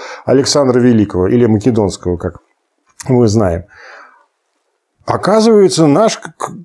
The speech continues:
советский красный проект, он ведь опирается на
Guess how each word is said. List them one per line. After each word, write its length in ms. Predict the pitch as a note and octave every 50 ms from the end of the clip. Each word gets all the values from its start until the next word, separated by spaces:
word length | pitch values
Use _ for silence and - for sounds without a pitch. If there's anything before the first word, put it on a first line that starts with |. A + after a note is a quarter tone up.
| _ _
советский 580 | - - B2 A2+ A2+ D#3+ G3+ G3+ - - B2
красный 480 | G#2+ - - C3 F#3+ F#3+ - - D3+ C3+
проект, 600 | - - A#2+ B2 D#3 A3 B3+ B3 - _ _ _ _ _ _ _ _ _ _
он 240 | C#3 F3 G#3 A3+ G#3+
ведь 360 | G3 G#3+ A3 F#3 - - - _
опирается 840 | - D3 D3 - D3+ E3 F3+ G#3 G#3 G#3 G3 F#3 F#3+ - - F#3+ F3
на 300 | D#3+ E3 E3 E3+ E3